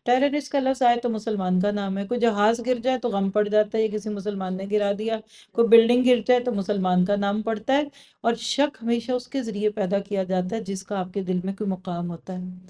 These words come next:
तो अल्लाह सुब्हाना तआला ने यहाँ ये बात करके आपको मुझे बता दिया, "तम्मत कलिमतु रब्बिका सिद्क़न व अदला"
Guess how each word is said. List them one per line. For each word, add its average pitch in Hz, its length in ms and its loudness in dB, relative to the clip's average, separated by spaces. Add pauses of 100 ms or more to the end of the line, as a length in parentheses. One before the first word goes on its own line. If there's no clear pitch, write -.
(260)
तो 220 60 0
अल्लाह 233 200 2
सुब्हाना 208 420 0
तआला 196 300 0
ने 196 120 -4
यहाँ 196 320 -2
ये 202 140 -2
बात 185 280 0
करके 190 440 -4
आपको 190 300 -4
मुझे 185 240 -4
बता 180 320 -4
दिया, 196 320 -4 (340)
"तम्मत 196 420 0
कलिमतु 185 520 -4
रब्बिका 196 460 -6
सिद्क़न 185 500 -6
व 175 80 -2
अदला" 175 320 -6